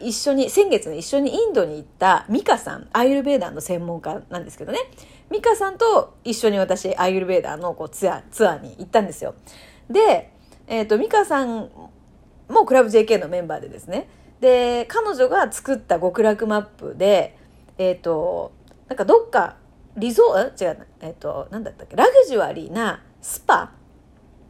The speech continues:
のイメージ画像と、それで、まあ、いくつかイメージ画像あって、その中になぜかですね、私がイメージ画像のそのコラージュの中にいるんですよ。<laughs> で、で、何が起こったかっていうと、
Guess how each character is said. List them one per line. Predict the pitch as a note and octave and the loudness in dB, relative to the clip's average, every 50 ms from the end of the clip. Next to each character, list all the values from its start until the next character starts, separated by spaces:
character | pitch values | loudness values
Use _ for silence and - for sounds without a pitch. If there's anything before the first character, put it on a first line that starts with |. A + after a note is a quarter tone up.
| _ _ - | _ _ -4
の | - G4 B4 A#4 A4+ - - - - _ _ _ - _ _ _ _ | 0 2 2 2 0 -2 -8 -20 -20 _ _ _ -20 _ _ _ _
イ | - A3 A3 | -2 0 2
メ | A#3 A3+ G#3+ G#3 | 2 4 4 2
ー | |
ジ | F#3+ F3+ F3 | 0 0 -2
画 | - F3+ F3+ | -2 -2 -2
像 | F3 D#3+ C#3+ - | -4 -6 -8 -10
と、 | - - F#4+ G#4+ F#4+ - - - - - - _ _ _ _ _ | -4 -2 2 2 2 2 0 -4 -14 -20 -20 _ _ _ _ _
そ | - C4 | -4 -4
れ | C4 | 2
で、 | A3 B3 B3 A#3+ A#3 A#3 A3 A3 G#3 G3 - - | 4 4 4 6 4 4 4 2 2 0 0 0
ま | - A3+ | -2 -2
あ、 | |
い | B3 B3 | -2 -2
く | - | -4
つ | - - | -6 -6
か | - D#3 | -6 -6
イ | D#3 | -4
メ | E3+ F3+ F3+ | -4 -4 -6
ー | |
ジ | E3 E3+ | -4 -2
画 | D#3 E3+ E3+ | 0 0 0
像 | D#3+ D#3+ | -2 -4
あ | C#3+ - | -8 -10
っ | |
て、 | - - D#3+ - - _ | -10 -10 -12 -12 -12 _
そ | - - D4 | -10 -6 -4
の | E4+ G#4+ | -2 0
中 | A4+ A#4 A4+ D4 G#3+ | 0 0 0 0 0
に | G3 F#3+ | 0 2
な | C4 A4 | 2 2
ぜ | G#4 G#4 | 2 2
か | - F#3+ | 0 -2
で | D#3+ D3+ D3 | -4 -4 -8
す | - | -14
ね、 | - - C3 D#3+ - - - - - - - | -14 -12 -12 -12 -12 -14 -18 -20 -20 -6 -2
私 | - B3+ D#4+ - A#4 A4+ A4+ - - G#4 G#4+ G#4 G4+ - - - - - _ _ _ - - - | 0 2 4 4 2 2 0 0 2 2 4 2 2 -2 -6 -16 -20 -20 _ _ _ -20 -4 0
が | A4+ G#4 | 2 2
イ | C#4+ D4 | 2 2
メ | D#4 E4 E4 E4+ | 0 -2 -2 -2
ー | D#4+ | -4
ジ | D#4 D#4+ | -2 2
画 | D#4+ D#4+ E4 | 2 4 6
像 | D4+ C#4 A3 F#3+ | 6 4 4 4
の | F#3+ G3+ G3 F3 D3 - | 2 0 0 0 -2 -4
そ | - - G3 | -4 -4 -2
の | F#3 F3+ | -2 -2
コ | - B3+ B3+ | 2 2 2
ラ | C4+ D4 D4 | 4 4 4
ー | C4+ | 2
ジ | A3 G3 | 0 -4
ュ | |
の | F3 E3 | -6 -6
中 | F3 F#3 F3+ E3+ D#3+ | -6 -4 -4 -6 -6
に | D#3 D#3+ D#3 - | -8 -10 -12 -6
い | - G#3 | -2 0
る | G3 A#3 | 2 2
ん | G#3 F3 | 2 0
で | F3 | -4
す | - - D#3 | -8 -8 -8
よ。 | D#3 C3+ - - - _ _ - | -8 -8 -10 -12 -20 _ _ -20
<laughs> | - _ - - - | -20 _ -20 0 4
で、 | D4 C4+ - C4+ D4 - G#4+ G#4 - A#3 - - - _ _ _ _ - _ _ _ _ - - - - - | 4 4 4 4 4 6 6 6 4 2 0 -4 -10 _ _ _ _ -20 _ _ _ _ -20 -20 -20 -4 0
で、 | - G#4+ | 0 2
何 | A#4 A#4+ C5+ C5+ - | 4 4 4 4 4
が | B3+ B3 | 2 2
起 | - | 2
こ | B3+ B3+ | 2 2
っ | - | 4
た | G#3 F3+ | 2 0
か | - F3 | 0 -2
っ | E3 - | -4 -4
て | - | -8
い | F#3 | -2
う | G3 | 2
と、 | C#4 C4+ G#3+ - | 4 4 4 2